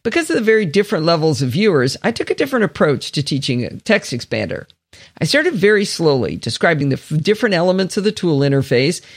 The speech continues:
and I created the simplest possible snippet, an abbreviation to type out my name. From there, I started ramping it up really quickly to show the more advanced features. For example, did you know that you can nest snippets inside one of another?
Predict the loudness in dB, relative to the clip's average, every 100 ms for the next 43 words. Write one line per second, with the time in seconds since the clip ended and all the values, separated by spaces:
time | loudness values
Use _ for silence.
0 | -20 -4 0 2 2 0 2 2 2 -2
1 | -2 -6 -4 -4 -2 0 -2 -2 -2 0
2 | -2 -2 -2 0 0 2 0 -2 _ -6
3 | 0 2 2 2 2 2 0 0 -2 0
4 | 0 2 0 0 0 2 2 0 -4 -12
5 | _ _ _ _ -2 2 4 4 2 2
6 | 2 4 2 2 2 0 0 0 -2 0
7 | 2 2 0 0 0 2 2 2 2 2
8 | 2 2 2 0 0 -2 -2 -4 -4 -4
9 | -8 -12 -16 _ _ _ -2 0 0 0
10 | -2 -2 -4 -2 0 0 0 0 0 2
11 | 2 2 0 -4 -14 -4 0 0 2 0
12 | 0 0 0 0 -2 0 0 0 0 0
13 | 2 2 -2